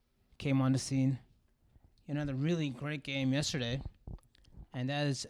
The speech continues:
Jacob Hollister, the tight end for the Seattle Seahawks. Uh, he had ten targets yesterday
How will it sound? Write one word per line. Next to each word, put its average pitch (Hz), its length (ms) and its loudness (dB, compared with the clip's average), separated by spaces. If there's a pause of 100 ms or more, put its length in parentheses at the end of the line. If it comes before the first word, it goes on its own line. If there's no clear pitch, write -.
(100)
Jacob 160 420 -2
Hollister, - 640 -2 (1120)
the - 60 -10
tight 151 280 -2
end 135 300 2 (100)
for 123 120 -6
the 120 60 -8
Seattle 131 340 -4
Seahawks. - 640 -10 (920)
Uh, 127 120 -4
he 131 140 2
had 151 180 0
ten 165 240 4
targets 208 340 4
yesterday 120 540 -4